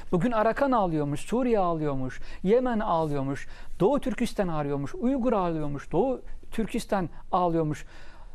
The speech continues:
Orta Afrika ağlıyormuş, Güneydoğumuz ağlıyormuş. İçimizden bir tane Abdullah bin Samir'i Allah çıkarır ve bütün dengeler değişir.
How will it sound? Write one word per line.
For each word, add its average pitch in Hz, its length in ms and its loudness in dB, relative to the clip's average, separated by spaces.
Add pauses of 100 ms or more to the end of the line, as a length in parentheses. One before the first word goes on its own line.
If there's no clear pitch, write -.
(380)
Orta 233 340 4
Afrika 233 300 -2
ağlıyormuş, 170 540 0 (300)
Güneydoğumuz 247 600 2
ağlıyormuş. 185 580 0 (1120)
İçimizden 185 720 -4
bir 240 220 -2
tane 160 520 -4 (340)
Abdullah 160 500 -4
bin 147 100 0
Samir'i 131 480 -4
Allah 127 320 -4
çıkarır 127 300 -6
ve 117 120 -4
bütün 285 280 -2
dengeler 139 420 -2
değişir. - 460 -6